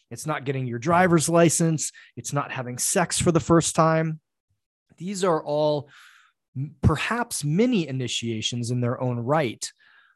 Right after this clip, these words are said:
but they're not the big initiation from boyhood to manhood.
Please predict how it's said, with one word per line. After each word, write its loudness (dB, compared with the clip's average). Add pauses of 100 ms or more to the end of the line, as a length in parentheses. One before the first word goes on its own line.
(120)
but -6
they're 2
not 0
the -2
big 2
initiation -4
from -8
boyhood -4
to -8
manhood. -8